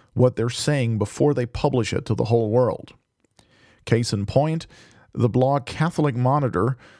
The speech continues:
with a post of November fifteenth entitled, "American Spectator editor Neumeier and scholar T. Marshall call for Catholic cardinals to judge if Francis is manifest heretic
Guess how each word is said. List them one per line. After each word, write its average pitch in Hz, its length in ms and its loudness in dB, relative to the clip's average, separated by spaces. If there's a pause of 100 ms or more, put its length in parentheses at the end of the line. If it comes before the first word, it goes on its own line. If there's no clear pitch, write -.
(120)
with 110 120 0
a 104 60 -2
post 127 340 0
of 117 160 -2
November 113 380 0
fifteenth 131 840 -2
entitled, 113 540 0 (340)
"American 151 580 0
Spectator 117 720 0
editor 110 320 0
Neumeier 151 800 0
and 107 160 -2
scholar 123 500 0
T. 170 260 -2
Marshall 147 600 0 (520)
call 131 240 2
for 113 340 0
Catholic 156 520 -2
cardinals 107 640 -2
to 113 120 -2
judge 120 540 0
if 104 140 -2
Francis 135 720 -2
is 104 240 -2
manifest 139 680 -2
heretic 110 560 -2